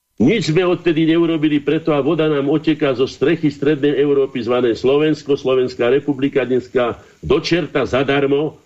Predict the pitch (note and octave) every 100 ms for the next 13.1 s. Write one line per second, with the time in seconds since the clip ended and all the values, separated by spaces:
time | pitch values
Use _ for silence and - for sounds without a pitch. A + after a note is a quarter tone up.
0 | _ _ _ A2+ - D3 C#3 C#3+ C#3 A#2+
1 | - C3+ C3 C#3 C3 B2+ B2 C3 A2+ B2
2 | B2+ A#2+ A2+ G#2+ B2 - B2 - - A2
3 | C3 D3 C#3 C3 B2+ A#2 G#2+ - - C3
4 | C#3 C3+ C3+ C3 B2+ B2 B2+ C3 A#2+ B2
5 | A2+ - A#2+ F3 - - _ _ - B2+
6 | G3 F#3 C3 B2 B2+ G#2 A#2 A2 - B2
7 | C#3 C3+ C3 B2 A#2 C#3+ C#3+ A#2+ C3 B2+
8 | A#2+ A#2+ A2+ B2+ B2+ B2 A2+ G2+ G2+ A#2
9 | D#3 - C3 A2 - - E3+ C#3+ D3+ C#3+
10 | C#3+ C#3 C3 A#2 C3+ C3 G#2+ D#3 D3 A#2+
11 | A#2 - G2+ G#2+ D3+ A#2+ A#2 F2+ D2 -
12 | - G2 A#2+ A#2 C#3 C#3 D#3+ C#3 C#3+ C3
13 | A2+